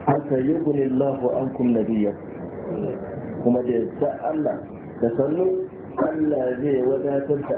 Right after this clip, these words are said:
annabinsa da ku. Ba zai, ba za ku zama masa asara. وأنزل الله عز وجل فيهم. Allah maɗaukaki ya saukar da bayani game da su. Yake cewa, "وليعلم الذين نافقوا."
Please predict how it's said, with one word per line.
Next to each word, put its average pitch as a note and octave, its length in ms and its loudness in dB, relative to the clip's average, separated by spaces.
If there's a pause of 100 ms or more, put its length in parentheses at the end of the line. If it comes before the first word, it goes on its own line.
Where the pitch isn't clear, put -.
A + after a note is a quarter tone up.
annabinsa B2+ 460 0
da F#2+ 100 -2
ku. E2 120 -6 (1300)
Ba C3 80 6
zai, C#3+ 180 2
ba C#3 180 -2
za F#3 80 2
ku F3 160 -2
zama C#3 140 0
masa C3+ 240 0
asara. G#2+ 400 0 (2250)
وأنزل C#3+ 500 0
الله C3 320 0 (100)
عز B2+ 240 -2
وجل A#2+ 420 0 (140)
فيهم. C3+ 320 2 (880)
Allah C#3+ 320 2
maɗaukaki B2+ 640 0
ya C3+ 160 2
saukar C#3 360 2 (100)
da A2+ 100 4
bayani B2+ 480 0
game B2 200 2
da C3 120 0
su. - 160 -8 (960)
Yake B2 360 2
cewa, A#2+ 360 2
"وليعلم C3+ 640 2
الذين B2 460 2 (120)
نافقوا." G#2+ 520 0